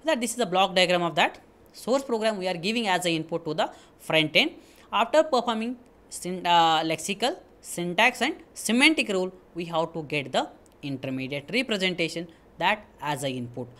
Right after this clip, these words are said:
Then after performing that intermediate representation, we have to give as a input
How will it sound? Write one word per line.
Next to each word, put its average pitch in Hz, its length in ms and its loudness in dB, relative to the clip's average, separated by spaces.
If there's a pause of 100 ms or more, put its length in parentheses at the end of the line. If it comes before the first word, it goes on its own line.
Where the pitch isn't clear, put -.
(240)
Then 214 100 -8
after 214 300 0
performing 226 460 -2
that 240 240 6
intermediate 208 500 -2
representation, 170 800 -4
we 214 140 -4
have 247 220 2
to 247 100 -4
give 175 240 -2
as 185 300 2
a 269 80 2
input 185 400 -4